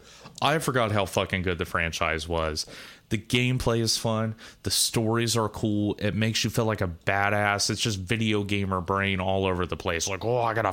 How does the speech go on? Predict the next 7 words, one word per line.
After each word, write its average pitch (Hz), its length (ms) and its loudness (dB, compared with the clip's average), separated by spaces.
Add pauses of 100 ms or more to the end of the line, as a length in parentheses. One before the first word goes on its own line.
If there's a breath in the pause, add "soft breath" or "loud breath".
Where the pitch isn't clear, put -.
(120)
fucking 113 300 2
gun. 123 160 2
I'm 117 80 2
gonna 101 140 0
shoot 135 340 2
aliens." 117 580 0
But 120 560 2